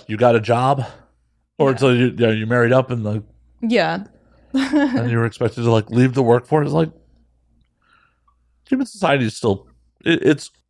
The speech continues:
Speaker 1: as a species, we're really weird. It's like, oh, we are really stuck in our ways, but we are also constantly changing.
Speaker 2: Yeah.
Speaker 1: And really adaptive and not adaptive at the same fucking time.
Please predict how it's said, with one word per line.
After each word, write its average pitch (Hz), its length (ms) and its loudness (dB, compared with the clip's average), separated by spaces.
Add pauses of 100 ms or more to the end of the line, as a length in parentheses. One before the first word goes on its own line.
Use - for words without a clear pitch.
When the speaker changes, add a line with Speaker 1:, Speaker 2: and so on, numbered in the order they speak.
Speaker 1:
as 151 160 0
a 147 40 -10
species, 123 400 -2
we're 110 100 -2
really 101 240 2
weird. 92 360 -2
It's 107 100 -16
like, 120 160 -2 (400)
oh, 160 140 4
we 165 200 4
are 170 80 4
really 147 200 2
stuck 156 260 -2
in 147 80 -2
our 135 60 0
ways, 127 280 2
but 113 120 -2
we 113 140 -2
are 120 80 4
also 117 240 2
constantly 101 460 -2
changing. 107 500 -2
Speaker 2:
Yeah. 180 320 -2
Speaker 1:
And 107 360 0 (100)
really 165 360 2
adaptive 139 480 2
and 107 160 -6
not 127 220 4
adaptive 117 400 0
at 110 100 2
the 113 80 -12
same 107 220 -2
fucking 101 240 -2
time. 98 260 -4